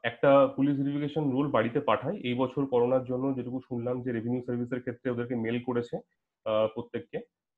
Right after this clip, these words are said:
আহ, আহ, physical copy যায়নি। এটা তোমার police ভেরিফিকেশন রোল একটা basically একটা form,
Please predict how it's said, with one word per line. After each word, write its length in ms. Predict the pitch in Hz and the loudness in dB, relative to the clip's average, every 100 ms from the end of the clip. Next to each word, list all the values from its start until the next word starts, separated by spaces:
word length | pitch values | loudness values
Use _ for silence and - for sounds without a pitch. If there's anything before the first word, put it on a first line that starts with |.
| - | -4
আহ, 560 | 110 104 104 104 107 | 0 2 2 -2 -4
আহ, 580 | 104 107 104 - 71 76 76 76 120 117 | -2 -2 -4 -8 -8 -8 -10 -12 -10 -10
physical 420 | 117 120 135 135 135 | -8 -6 0 0 0
copy 260 | 120 131 | -2 -2
যায়নি। 440 | 113 104 113 214 220 | 2 2 2 -2 -4
এটা 280 | 120 127 127 | -2 0 0
তোমার 280 | 131 135 | 2 0
police 260 | 135 123 127 | 0 -4 -6
ভেরিফিকেশন 400 | 131 131 135 143 | -6 -6 -6 -4
রোল 100 | 135 | -6
একটা 140 | 139 | -6
basically 280 | 131 - 135 | -10 -6 -4
একটা 140 | 135 139 | -4 -4
form, 340 | - 117 165 | -2 -2 -2